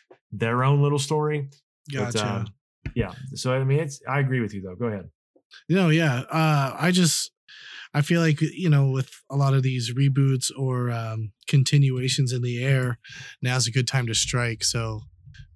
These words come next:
Speaker 2: um, and, you know, to your benefit of what you were saying, The Exorcist is a scary movie, especially, uh, if you, you know, kinda believe in that stuff. Like, I, I grew up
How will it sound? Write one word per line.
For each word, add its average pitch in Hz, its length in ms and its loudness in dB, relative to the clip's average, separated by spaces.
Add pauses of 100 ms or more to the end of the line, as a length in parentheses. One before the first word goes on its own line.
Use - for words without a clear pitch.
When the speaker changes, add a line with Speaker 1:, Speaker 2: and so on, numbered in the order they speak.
Speaker 2:
um, 107 520 -6 (640)
and, 127 400 2 (520)
you 135 140 -6
know, 117 80 -8
to 151 120 2
your 135 160 2
benefit 123 460 -2
of 123 140 -6
what 123 140 -6
you 123 160 -6
were 120 80 -4
saying, 117 480 -4 (840)
The 117 120 -6
Exorcist 151 440 2
is 127 180 -2
a 117 80 -2
scary 123 560 2
movie, 117 440 -6
especially, 147 960 4 (180)
uh, 117 400 -4
if 127 200 -2
you, 120 440 -2 (600)
you 123 80 -2
know, 117 120 -4
kinda 123 280 0
believe 120 360 -2
in 113 180 -2
that 113 360 -2
stuff. - 720 -2
Like, 120 260 -4
I, 135 380 2
I 135 140 2
grew 131 260 2
up 117 140 -4